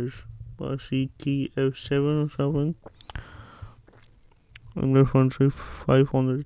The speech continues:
seventy-six. I know, I just found out, uh, this one, I don't know. I don't know what the name is, actually.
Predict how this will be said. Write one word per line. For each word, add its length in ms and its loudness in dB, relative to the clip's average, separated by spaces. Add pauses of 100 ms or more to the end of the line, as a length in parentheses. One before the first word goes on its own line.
seventy-six. 1400 2 (2750)
I 180 2
know, 280 -6
I 40 0
just 300 -2
found 420 -2
out, 360 -2 (300)
uh, 460 0 (720)
this 200 -4
one, 200 4
I 160 4
don't 160 2
know. 280 2 (2750)
I 80 8
don't 140 12
know 60 12
what 120 12
the 100 6
name 380 12
is, 80 6
actually. 540 6